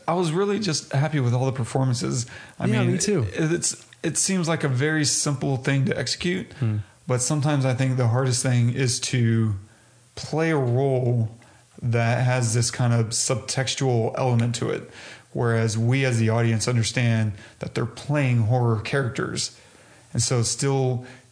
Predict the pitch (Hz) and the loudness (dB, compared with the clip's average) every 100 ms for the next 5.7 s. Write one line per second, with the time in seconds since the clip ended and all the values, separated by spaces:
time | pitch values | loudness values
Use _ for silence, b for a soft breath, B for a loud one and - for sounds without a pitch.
0 | _ _ - 135 151 135 123 117 117 120 | _ _ -2 0 2 2 2 2 0 -2
1 | 117 - 123 123 120 123 - 135 139 - | -4 0 0 2 0 -2 -4 -2 -2 -2
2 | - - B B B - 120 110 107 107 | -4 -6 B B B -4 0 0 0 0
3 | 113 135 117 117 131 123 120 127 113 113 | 0 0 0 0 -2 -2 -2 0 0 0
4 | 110 123 110 107 - 127 117 110 110 110 | 0 0 0 -2 -2 -2 0 0 0 -2
5 | 123 - - 120 - 139 120 | -4 -6 -4 -6 -4 -4 -4